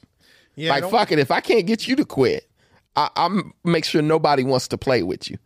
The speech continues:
Speaker 1: How long were they married? Just curious.
Speaker 2: A long time. I don't know. They got, like, three kids, two,
Speaker 1: Is,
Speaker 2: three kids.
Speaker 1: is
Speaker 2: Don't
Speaker 1: probably
Speaker 2: quote
Speaker 1: when he
Speaker 2: me.
Speaker 1: said he coming back and she's like, "Yo, I'm out.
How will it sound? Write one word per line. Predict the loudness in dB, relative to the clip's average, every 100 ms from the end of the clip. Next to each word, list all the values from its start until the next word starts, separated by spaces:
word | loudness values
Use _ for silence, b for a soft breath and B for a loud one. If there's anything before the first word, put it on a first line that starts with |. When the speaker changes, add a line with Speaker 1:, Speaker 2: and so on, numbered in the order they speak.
| _
Speaker 1:
How | -16 -12
long | -10
were | -8
they | -8
married? | -10 -14 -16 -16
Just | -20 -16
curious. | -14 -12 -14 -18 -20 _
Speaker 2:
A | 0
long | 2 2 0
time. | -2 -4 -4 -6 -6
I | -4
don't | 0
know. | 2
They | 2
got, | 2
like, | 2 0
three | 0 0 0
kids, | -2 -2 -6 -12 -14
two, | -6 -2 -2
Speaker 1:
Is, | -4
Speaker 2:
three | -2 -2
kids. | -2 0 0 -2
Speaker 1:
is | -4
Speaker 2:
Don't | -4
Speaker 1:
probably | -2 0
Speaker 2:
quote | -2
Speaker 1:
when | 0
he | -4
Speaker 2:
me. | -4
Speaker 1:
said | -4
he | -6
coming | -8 -8 -8
back | -6 -6 -8
and | -16
she's | -14 -12
like, | -12
"Yo, | -12 -12
I'm | -14
out. | -16 -18